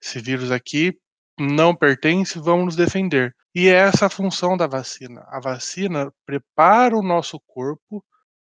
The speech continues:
né, ela prepara toda a nossa linha de defesa pra que quando a gente entre em contato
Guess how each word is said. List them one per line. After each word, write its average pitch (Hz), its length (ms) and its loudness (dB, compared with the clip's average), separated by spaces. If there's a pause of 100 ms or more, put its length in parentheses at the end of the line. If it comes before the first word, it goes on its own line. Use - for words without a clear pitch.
né, 131 100 -2
ela 143 140 2
prepara 139 360 0
toda 202 340 0
a - 40 4
nossa 170 280 4
linha 170 360 0
de 190 120 -2
defesa 165 640 -2 (560)
pra 214 160 4
que 226 140 -2
quando 165 460 4
a 147 80 4
gente 160 340 -2
entre 220 420 0
em 220 80 0
contato 156 840 -2